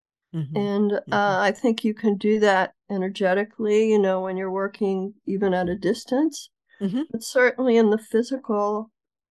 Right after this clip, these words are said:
Speaker 2: um, you don't go pushing at them and trying to force your way into their, into their energy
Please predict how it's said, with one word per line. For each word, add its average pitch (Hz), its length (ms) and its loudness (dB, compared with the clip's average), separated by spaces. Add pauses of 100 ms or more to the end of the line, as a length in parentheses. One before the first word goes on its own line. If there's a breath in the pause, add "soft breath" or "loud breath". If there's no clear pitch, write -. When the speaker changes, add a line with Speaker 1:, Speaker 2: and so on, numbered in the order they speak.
(100)
Speaker 2:
um, 202 520 -4 (320)
you 233 120 -2
don't 269 260 6
go 214 340 2 (300)
pushing 254 440 0
at 202 240 -2
them 202 320 0
and 170 240 -2
trying 226 260 -2
to 208 80 -2 (180)
force 208 380 0
your 190 140 -2
way 180 440 0
into 190 400 -2
their, 185 480 -4 (800)
into 202 300 0
their 190 180 4
energy 196 720 2